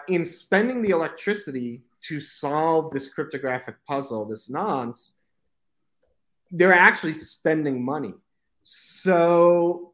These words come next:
as a consequence, it's actually cheaper for a Bitcoin miner to simply add one block and only solve one puzzle than to try to, uh, to try to solve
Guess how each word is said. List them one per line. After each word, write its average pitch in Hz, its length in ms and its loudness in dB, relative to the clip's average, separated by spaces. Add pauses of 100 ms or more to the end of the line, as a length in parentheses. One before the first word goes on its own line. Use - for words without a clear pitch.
as 156 220 -6
a 147 40 -12
consequence, 143 1300 -6 (520)
it's 160 180 0
actually 196 520 -4
cheaper 160 720 -4
for 160 160 0
a 143 100 -4
Bitcoin 196 500 -2
miner 139 640 -2
to - 160 -12
simply 185 720 -2
add 156 580 2
one 147 360 2
block 107 340 -6 (240)
and 135 140 -2
only 151 280 -4
solve 131 540 -6 (380)
one 156 300 -2
puzzle 85 460 -18 (540)
than 170 300 6
to 165 160 -10
try 170 440 2
to, 143 640 -4 (1080)
uh, 120 400 0 (580)
to 175 100 -8
try 190 300 6
to 151 540 0
solve 170 500 2